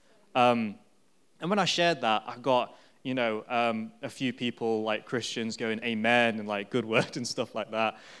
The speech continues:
Um, I had a bunch of college friends saying, "Good luck with everything," you know, and I haven't spoken to them again since. But there was one comment that really caught me off guard. It was from a friend in secondary school, and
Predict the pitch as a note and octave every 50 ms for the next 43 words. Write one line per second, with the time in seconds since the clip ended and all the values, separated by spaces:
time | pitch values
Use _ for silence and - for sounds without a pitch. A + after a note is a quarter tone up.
0 | - - _ - B2 B2 B2+ A#2+ A#2 A#2+ A2+ C3 A#2+ B2 B2+ A#2+ A#2+ A2 - A#2+
1 | A#2+ A#2 - A#2 - - B2 A2+ A2 A2+ - - - A#2 A2+ G#2+ - - - -
2 | - - A#2+ A2 G#2+ G#2+ G#2 C3+ C3+ B2+ B2+ B2 A#2+ - B2+ A#2 A#2+ A2+ A2+ A2+
3 | G#2+ - B2 A#2 A#2 A2+ A2+ A2+ G#2+ - A2+ G#2+ G#2+ G#2 G#2+ G2+ - - - _
4 | - A2 A2 A2+ B2+ A2+ A#2 - - - B2 A#2 - A2+ G#2+ - - A2 G#2 G#2
5 | A#2 G#2 G2+ F#2+ - - C3+ B2 A#2+ A#2+ - - - - - - - - - -
6 | - D#3+ D#3 D3+ D3+ - - - - - - - - D3+ D3+ D#3+ F3 F#3+ F#3 E3
7 | E3 D#3 E3 F3 E3+ E3 E3+ - F#3+ F3 E3 D3+ C3+ B2+ - - C3 B2+ C#3+ C#3+
8 | C3+ B2+ - - D#3+ C#3+ A2+ C#3 A#2 G#2+ - - C3+ B2+ B2+ A#2 G#2+ G2+ G2 -
9 | - A#2+ A#2+ B2 A#2+ - - C#3+ C#3 C#3 C#3 C3+ B2+ A#2+ A#2+ - - _ - B2+
10 | - - - C#3 C#3 C#3 B2+ A#2 A2 - - B2+ A#2+ - A#2 A2 A2 G#2 G#2 -
11 | - - G#2+ G2+ G2 F#2+ F#2 - _ _ _ _ _ _ _ _ _ - B2+ B2
12 | A#2+ A#2+ A#2 A2+ A2+